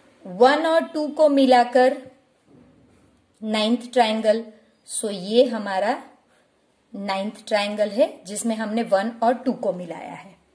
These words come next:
इसी तरह नीचे tenth triangle बनेगा, यानी ये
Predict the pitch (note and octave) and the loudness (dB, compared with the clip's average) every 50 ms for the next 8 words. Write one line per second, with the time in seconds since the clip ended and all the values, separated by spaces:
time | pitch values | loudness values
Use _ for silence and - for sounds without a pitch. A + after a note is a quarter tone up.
0 | _ _ _ _ _ _ _ _ _ _ _ - - - _ _ - E4+ - - | _ _ _ _ _ _ _ _ _ _ _ -20 -20 -20 _ _ -4 -2 0 0
1 | A4 A4 A4 F#4+ D#4 C4 A3+ G#3+ G3+ G#3+ B3 B3 - - - _ _ - A3 A#3+ | 0 0 0 0 0 0 0 -2 -2 -2 -4 -8 -10 -16 -20 _ _ -2 0 2
2 | C4+ C4+ C4+ - F4 E4 C#4 A3+ A#3+ C4+ D#4+ - - - _ _ _ _ _ _ | 2 2 0 0 2 4 4 4 2 0 -2 -8 -16 -20 _ _ _ _ _ _
3 | _ _ _ _ _ _ _ _ _ _ _ _ _ _ B3+ A#3 B3 B3 - - | _ _ _ _ _ _ _ _ _ _ _ _ _ _ 2 2 2 0 -2 -6
4 | - B3 B3 A#3+ A#3 A#3 A#3 A#3+ A#3 A3+ A3+ A3+ A3+ A3+ A3+ A3+ A3+ G#3 F#3 F3 | -2 0 2 2 2 2 2 2 2 0 -2 -2 0 0 0 2 2 0 -2 -2
5 | F#3 F#3+ F#3+ F3+ F3+ G3 G#3+ B3+ C#4 C4 - | -2 -8 -10 -10 -6 -2 0 0 0 -2 -8